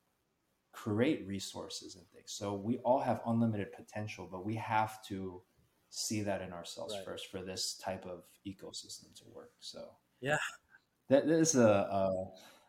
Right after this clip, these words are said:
Speaker 1: this is my, uh, underneath. I, I never thought I would
Speaker 2: Right.
Speaker 1: talk about this so overtly in an interview, but, like, this has always been my covert tricks and my, my, uh,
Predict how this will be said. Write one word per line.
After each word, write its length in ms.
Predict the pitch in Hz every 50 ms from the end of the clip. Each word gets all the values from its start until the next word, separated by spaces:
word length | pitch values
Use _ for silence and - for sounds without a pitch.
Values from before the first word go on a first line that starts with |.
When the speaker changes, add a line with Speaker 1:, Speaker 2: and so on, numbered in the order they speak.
| _ _
Speaker 1:
this 180 | - 156 160 165
is 140 | 139 120 123
my, 360 | 120 117 113 110 107 107 104
uh, 500 | - - 101 101 101 101 101 98 98 - - - - - - - _ _ _ _
underneath. 720 | 123 131 143 135 131 127 123 123 123 127 127 120 120 - - - - _ -
I, 160 | 113 131 - -
I 80 | 147 165
never 220 | 185 190 180 170
thought 220 | 160 160 147 143
I 60 | 143 135
would 180 | 123 117 110
Speaker 2:
Right. 120 | 117 127 -
Speaker 1:
talk 280 | - 131 131 127 -
about 280 | 131 113 120 120 117 -
this 220 | 120 113 113 -
so 320 | - 127 117 113 113 113 -
overtly 720 | 107 113 104 98 107 107 117 - 120 123 131 127 123 - -
in 160 | 117 113 110
an 100 | 107 101
interview, 440 | 110 113 123 127 127 131 143 147 151
but, 160 | 123 120 104
like, 160 | 104 104 98 98
this 140 | 135 127 -
has 120 | 123 113
always 340 | - 113 117 120 120 117 107
been 180 | 107 117 117 113
my 140 | 107 104
covert 540 | 101 - - - 113 110 104 110 110 101 -
tricks 400 | - - - 110 101 - - -
and 120 | 104 95 98
my, 320 | 98 95 95 92 95 98 - _ _ _ _ _ _ _ _
my, 320 | 98 98 95 98 98 98 92
uh, 520 | - 98 95 95 95 92 90 90 87